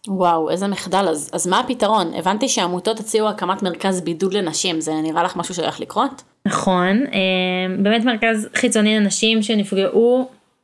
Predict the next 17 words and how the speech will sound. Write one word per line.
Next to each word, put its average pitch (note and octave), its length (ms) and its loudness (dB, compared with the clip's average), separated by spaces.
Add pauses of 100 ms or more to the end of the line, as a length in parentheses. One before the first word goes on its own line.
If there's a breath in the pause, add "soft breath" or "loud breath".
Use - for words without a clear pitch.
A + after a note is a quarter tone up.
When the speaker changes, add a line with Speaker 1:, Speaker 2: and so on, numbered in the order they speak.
(340)
Speaker 2:
זה, F#3+ 220 2
זה G3 100 2
רעיון G3+ 260 4
שעלה, G#3 520 2
שהן G3+ 180 -2
יוכלו G3+ 240 0
להיות G#3 200 2
בו, G3+ 80 2
אה, G3+ 160 2 (360)
אם F#3+ 60 2
הם F#3 80 -2
נפגעו, F#3+ 500 2
והן G3+ 120 0
יוכלו F#3+ 200 0
להיות G3+ 140 2
שם A3 140 2
בבידוד. F3+ 600 2